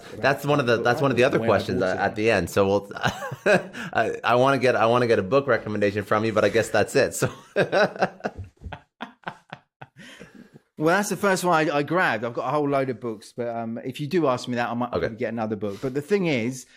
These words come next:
Speaker 2: bringing objects and bringing things to the equation, bringing things that you can't do otherwise, these things help people remember, and they're different, and they're,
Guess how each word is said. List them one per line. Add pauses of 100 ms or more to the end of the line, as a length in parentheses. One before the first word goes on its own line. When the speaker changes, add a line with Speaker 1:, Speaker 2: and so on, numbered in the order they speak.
(180)
Speaker 2:
bringing
objects
and
bringing
things
to
the
equation,
bringing
things
that
you
can't
do
otherwise, (320)
these
things
help
people
remember, (420)
and
they're
different, (500)
and
they're,